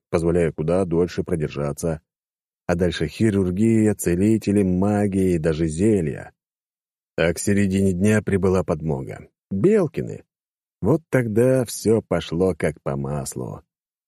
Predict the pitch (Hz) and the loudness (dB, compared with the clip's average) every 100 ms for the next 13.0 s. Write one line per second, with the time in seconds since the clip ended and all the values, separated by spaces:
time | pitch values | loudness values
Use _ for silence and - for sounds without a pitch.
0 | _ _ _ 98 151 139 127 131 127 120 | _ _ _ 2 4 4 2 2 4 4
1 | 117 98 101 107 107 101 - 82 82 - | 2 2 2 4 4 2 0 -2 -2 0
2 | 101 104 95 87 90 95 90 95 87 110 | 2 2 0 -2 0 -2 0 -2 2 0
3 | 104 - - - - _ _ _ _ _ | 0 -6 -10 -12 -20 _ _ _ _ _
4 | - 151 147 139 104 104 110 101 92 87 | 0 2 2 2 2 0 0 0 -2 -4
5 | 80 113 120 - _ 80 110 - 117 113 | -2 0 0 -4 _ 0 0 0 0 2
6 | 113 110 101 90 85 85 - 85 78 143 | 2 0 0 0 0 -2 -2 -2 0 0
7 | 117 107 - _ _ _ 107 - 107 110 | 2 0 -2 _ _ _ -2 0 0 2
8 | 107 - 90 110 113 - 120 110 - _ | 0 -2 0 0 0 0 -2 -2 -10 _
9 | - 73 78 76 64 - 76 80 69 82 | -6 -4 -2 -2 -2 -4 -2 -2 -2 -2
10 | 107 107 107 95 - _ _ _ - 147 | -2 0 0 0 -4 _ _ _ -2 0
11 | 151 - 143 131 101 104 107 104 101 98 | 2 2 0 2 0 2 2 2 4 2
12 | 87 80 85 82 80 82 - - 53 | 0 0 -2 -2 -2 -4 -6 -10 -12